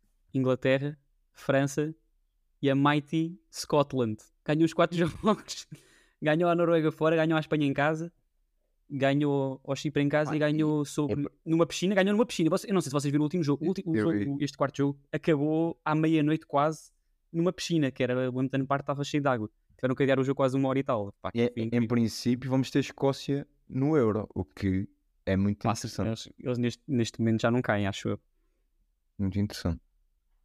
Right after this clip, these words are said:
Speaker 1: Pronto.
Speaker 2: Tá feito?
Speaker 1: Tens, tens,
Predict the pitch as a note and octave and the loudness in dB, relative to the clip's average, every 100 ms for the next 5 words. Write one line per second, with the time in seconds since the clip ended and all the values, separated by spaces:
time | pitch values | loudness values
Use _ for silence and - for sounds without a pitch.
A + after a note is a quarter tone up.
0 | _ _ _ _ _ _ _ _ _ _ | _ _ _ _ _ _ _ _ _ _
1 | _ C#3 C3+ - _ _ _ _ _ _ | _ 0 0 -2 _ _ _ _ _ _
2 | _ _ _ _ _ _ _ _ _ _ | _ _ _ _ _ _ _ _ _ _
3 | _ _ _ _ _ B2 - D3 - - | _ _ _ _ _ -2 2 2 0 -10
4 | _ - _ C#3 | _ -20 _ -8